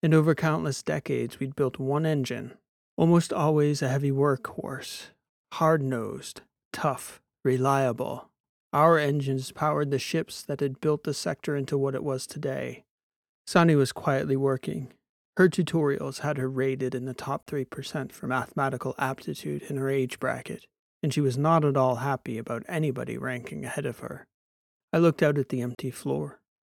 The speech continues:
kilometers of open space that I knew would be filled again soon with people, with bots, with prototypes,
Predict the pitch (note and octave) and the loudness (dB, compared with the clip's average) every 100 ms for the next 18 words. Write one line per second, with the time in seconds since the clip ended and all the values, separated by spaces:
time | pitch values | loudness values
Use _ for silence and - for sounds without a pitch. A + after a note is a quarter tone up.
0 | _ - D3 C#3+ C#3+ C3 B2 B2 C3 C3 | _ 2 6 6 4 4 0 -2 -4 -4
1 | C3 C3 - - C#3 C3+ - - D#3 C3+ | -6 -8 -8 -4 -4 -4 -8 -10 -4 0
2 | D3 D3 C3+ B2+ C3 B2 - C3+ C3 C3 | 2 2 2 0 -4 -4 -4 -2 -2 -4
3 | B2+ B2 - D3 C3 B2+ C3+ B2+ - D#3+ | -6 -6 -6 -4 -4 -6 -8 -10 -8 -6
4 | C#3+ - C3 C3 - _ _ _ D3 - | -6 -6 -6 -8 -14 _ _ _ -4 0
5 | C#3 C3+ C3 - - - _ _ _ - | 0 0 -4 -12 -18 -18 _ _ _ -10
6 | - - D#3+ C#3+ - C3+ - - - | -10 -4 -2 -2 -6 -8 -10 -14 -18